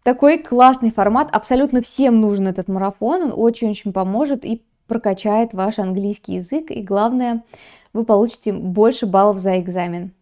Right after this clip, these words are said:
И, кстати, ещё дополнительно я подготовила для вас инструкцию по работе с каждым заданием, а, включая все схемы, ответы, которые нужны, и, м, в целом лайфхаки по работу, по работе вообще с каждым заданием экзамена.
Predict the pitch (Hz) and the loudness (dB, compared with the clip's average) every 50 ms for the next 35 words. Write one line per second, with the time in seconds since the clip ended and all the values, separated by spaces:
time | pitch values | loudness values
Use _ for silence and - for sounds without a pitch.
0 | _ _ 214 - - - 262 - - 262 233 247 226 185 185 190 202 196 196 214 | _ _ -18 -18 -4 -2 0 0 0 -2 -4 -4 -4 -4 -2 0 0 0 0 0
1 | 254 254 - 220 208 196 190 - 185 180 - 202 190 - 226 240 247 240 185 202 | -2 -2 -4 -4 -4 -4 -4 -4 -4 -2 -2 -2 0 0 0 2 2 0 0 0
2 | 202 196 202 214 - - - 202 208 - - - 254 285 277 - - - 226 185 | 0 0 0 -2 -4 -8 -8 -8 -8 -8 -6 -2 -2 -2 -2 -4 -4 -4 -4 -4
3 | - - 214 214 208 190 175 202 208 - 202 185 - _ - 202 190 185 175 175 | -4 -4 0 0 0 2 2 -2 -4 -4 -6 -12 -8 _ -2 0 0 0 -2 -4
4 | 180 175 175 180 170 170 196 247 339 359 339 311 294 294 _ - - - - - | -6 -6 -6 -6 -4 -2 -2 -2 -2 -2 -4 -4 -6 -8 _ -20 -20 -20 -20 -20
5 | - - - _ - 196 196 190 190 185 185 185 190 185 185 _ - 214 - 202 | -20 -20 -20 _ -6 -6 -4 -4 -4 -4 -4 -6 -6 -8 -10 _ -12 -10 -8 -10
6 | 190 - - 196 - - - 320 403 440 427 392 359 359 302 302 294 269 262 240 | -10 -10 -14 -16 -16 -8 -4 -4 -4 -2 -4 -4 -4 -2 -2 -4 -4 -2 -4 -4
7 | 233 - 240 240 233 214 208 202 208 196 214 208 220 220 269 - _ - 254 269 | -4 -2 -2 -2 -2 -2 -4 -6 -6 -6 -6 -6 -6 -8 -10 -12 _ -4 -2 -2
8 | 294 294 - _ _ _ _ _ _ _ _ _ _ _ _ - 220 214 208 202 | -2 -4 -6 _ _ _ _ _ _ _ _ _ _ _ _ -4 -4 -4 -4 -6
9 | - - 233 226 233 220 202 196 190 190 202 202 - - 254 311 311 - - - | -4 0 2 2 4 4 2 2 0 0 0 -2 0 0 0 0 0 -2 -4 -2
10 | 208 226 226 208 180 208 220 247 - 208 190 - - - 226 233 220 202 180 202 | 0 2 2 2 2 0 -2 -2 -4 -8 -10 -10 -8 -2 0 0 2 2 2 0
11 | 220 - 214 - - 190 - - 208 220 214 202 196 180 180 170 185 190 202 202 | -2 -2 -4 -6 -6 -10 -2 0 2 2 2 0 -2 -4 -4 -2 -2 -2 -2 -2
12 | 196 190 185 180 170 - 180 180 180 180 190 190 180 | -4 -4 -6 -8 -8 -8 -8 -8 -8 -10 -10 -12 -14